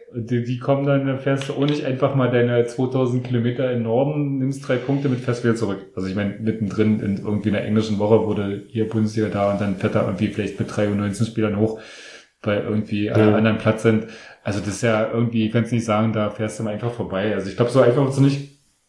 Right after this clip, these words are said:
Speaker 1: Auch mit dem norwegischen Meister nicht. Auch den würde ich in der Rechnung, äh, wer Zweiter wird, am Ende nicht rausnehmen. Also.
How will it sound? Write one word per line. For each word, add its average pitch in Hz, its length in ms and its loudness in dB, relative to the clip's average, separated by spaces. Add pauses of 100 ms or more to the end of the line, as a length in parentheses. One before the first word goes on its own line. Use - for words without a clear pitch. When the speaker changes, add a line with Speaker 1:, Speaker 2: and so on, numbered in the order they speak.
(1700)
Speaker 1:
Auch - 140 -4
mit 110 120 0
dem 101 140 0
norwegischen 98 520 -6
Meister 92 300 -4
nicht. - 280 -12 (280)
Auch - 200 2
den 139 240 2
würde 139 160 0
ich - 200 -8
in 120 100 -2
der 113 100 -2
Rechnung, 123 540 -2
äh, 110 200 -6
wer 113 140 2
Zweiter 113 420 0
wird, 117 160 2
am 98 120 0
Ende 104 180 0
nicht 110 240 -4
rausnehmen. 92 440 -2 (1300)
Also. 85 200 -6